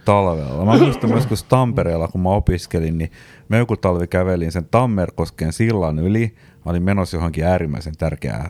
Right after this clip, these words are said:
tapaamiseen keskellä tamperelaista talvea, ja mulla ei tainnut olla pipoa, koska lämpöasteita, pakkasasteita ei ollut kauhean paljon. Ja,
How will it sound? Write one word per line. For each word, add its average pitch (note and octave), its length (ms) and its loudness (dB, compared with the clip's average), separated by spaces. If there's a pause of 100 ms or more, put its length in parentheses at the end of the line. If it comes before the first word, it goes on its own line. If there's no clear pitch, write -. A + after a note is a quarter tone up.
tapaamiseen D#2 680 -2
keskellä D#2+ 420 -4
tamperelaista E2+ 640 -2
talvea, F2 560 -2
ja F2+ 120 0 (640)
mulla E3 480 0 (540)
ei C#3+ 120 4
tainnut D3 360 0
olla G2 220 -2 (120)
pipoa, F2+ 520 0
koska G2 360 -2
lämpöasteita, G2+ 1300 -2 (140)
pakkasasteita G#2+ 640 0
ei - 20 -2
ollut E2 160 -2
kauhean E2 320 0
paljon. C#2 500 -4
Ja, D2 100 -4